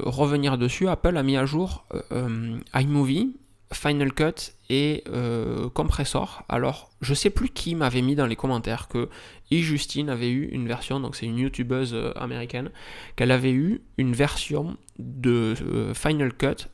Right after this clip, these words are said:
optimisée, une bé-, version bêta optimisée pour le Mac Studio, et qu'elle, elle avait réussi à avoir des, des rendus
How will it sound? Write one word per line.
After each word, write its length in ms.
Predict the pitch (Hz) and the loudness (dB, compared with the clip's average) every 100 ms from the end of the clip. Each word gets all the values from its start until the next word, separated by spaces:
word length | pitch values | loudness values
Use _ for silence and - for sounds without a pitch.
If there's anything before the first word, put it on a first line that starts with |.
| - | 2
optimisée, 480 | 147 - 147 131 143 | 2 2 2 4 4
une 160 | 143 | 4
bé-, 160 | 120 - | 2 2
version 300 | 131 - 123 | -2 -2 0
bêta 340 | 123 123 147 - | 0 2 0 2
optimisée 540 | 147 - 147 139 151 | 0 0 0 2 0
pour 160 | - 127 | 2 0
le 60 | |
Mac 120 | 120 - | 0 -2
Studio, 380 | - 123 131 - | -2 0 0 2
et 120 | 123 | 0
qu'elle, 240 | 156 170 | 2 2
elle 100 | 147 | 2
avait 140 | 127 127 | 2 2
réussi 340 | 127 131 147 | 0 0 0
à 60 | 139 | 2
avoir 280 | 123 139 | 2 2
des, 240 | 123 117 - - - - - | 2 0 0 -10 -18 -20 -16
des 180 | 135 117 | -4 -2
rendus 540 | 117 127 147 131 143 | 0 2 4 4 2